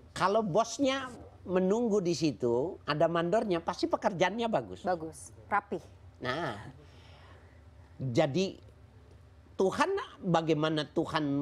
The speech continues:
Speaker 1: bisa menyaksikannya? Itu tidak bisa dia lihat dengan mata kepalanya, tapi dia yakin bahwa Nabi mengatakan,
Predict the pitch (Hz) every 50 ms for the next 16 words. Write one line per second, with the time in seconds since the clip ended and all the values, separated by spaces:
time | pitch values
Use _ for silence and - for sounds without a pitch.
0 | 143 139 131 117 - - 69 117 139 139 127 - - 165 160 151 143 135 127 -
1 | - 110 143 151 151 143 147 147 143 - - - 156 - - 143 143 139 151 208
2 | 262 262 233 147 113 - - - - - - - - - - - - - - -
3 | - - - 202 190 - - 415 453 - - 311 226 180 180 175 - 170 175 196
4 | 240 262 - - 233 247 202 175 185 202 190 180 185 185 - 180 175 180 160 160
5 | 165 165 160 156 156 147 - - 165 - 151 135 - 143 135 135 127 113 117 139
6 | 196 247 - - 220 - - 349 359 349 320 339 285 285 262 185 160 139 - -
7 | - 156 170 208 262 269 254 170 143 143 151 151 151 147 143 156 202 262 339 285
8 | 214 165 143 123 - 120 117 - - 135 - 285 320 -